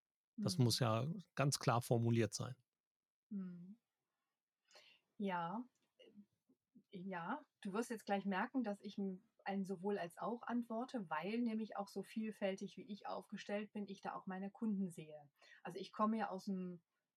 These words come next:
Speaker 2: wissenschaftlichen Bereich auch, also ich habe für die Uni Pressearbeit gemacht zum Beispiel, also ich sehe meine Kunden durchaus im Bereich,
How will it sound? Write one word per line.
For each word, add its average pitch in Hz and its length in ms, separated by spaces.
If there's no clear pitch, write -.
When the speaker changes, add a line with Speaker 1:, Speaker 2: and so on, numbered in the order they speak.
Speaker 2:
wissenschaftlichen 214 1080
Bereich 220 400
auch, 240 160
also 180 160
ich 175 100
habe 180 120
für 180 80
die 170 100
Uni 208 360
Pressearbeit 214 460
gemacht 208 300
zum 202 120
Beispiel, 196 320
also 180 140
ich 180 120
sehe 202 160
meine 185 240
Kunden 190 380
durchaus 190 520
im 185 160
Bereich, 175 520